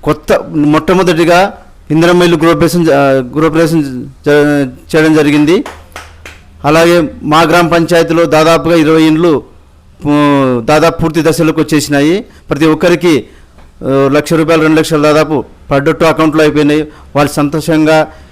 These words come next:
ఇంతవరకు ఏ ప్రభుత్వం చేయలేదు. ఎవరికి గత టీఆర్ఎస్ ప్రభుత్వం వచ్చేసి ఒక్కరికి కూడా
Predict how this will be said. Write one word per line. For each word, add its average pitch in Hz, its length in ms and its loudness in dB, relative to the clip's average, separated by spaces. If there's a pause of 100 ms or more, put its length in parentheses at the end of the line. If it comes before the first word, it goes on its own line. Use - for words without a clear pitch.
(180)
ఇంతవరకు 170 420 0
ఏ 175 80 2
ప్రభుత్వం 175 360 -2 (100)
చేయలేదు. 170 320 2
ఎవరికి 160 680 0 (600)
గత 156 140 0 (100)
టీఆర్ఎస్ 165 360 0
ప్రభుత్వం 170 360 0
వచ్చేసి 170 500 -2 (920)
ఒక్కరికి 185 300 0
కూడా 190 200 4